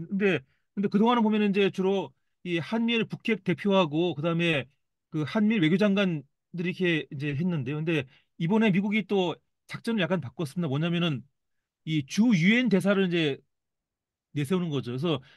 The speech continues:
한미일 세 나라의 그 유엔 대사들을 이제 앞으로 종종 등장시켜가지고 이게 말폭탄 쏴가지고 이제 그런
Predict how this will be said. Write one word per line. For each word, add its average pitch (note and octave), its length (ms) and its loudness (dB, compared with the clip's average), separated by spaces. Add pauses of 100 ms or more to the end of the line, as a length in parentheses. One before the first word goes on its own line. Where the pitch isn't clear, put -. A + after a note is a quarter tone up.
(140)
한미일 A#3 460 2
세 F3+ 120 -2
나라의 G3+ 400 4
그 D#3 100 0
유엔 F#3+ 260 4
대사들을 F3+ 500 2
이제 C#3+ 320 -4
앞으로 D#3+ 480 -2 (280)
종종 F3 340 0
등장시켜가지고 E3+ 960 -2
이게 C#3 140 -2
말폭탄 E3+ 600 -2
쏴가지고 D3+ 680 -4 (260)
이제 C3+ 100 -8
그런 F3 440 -2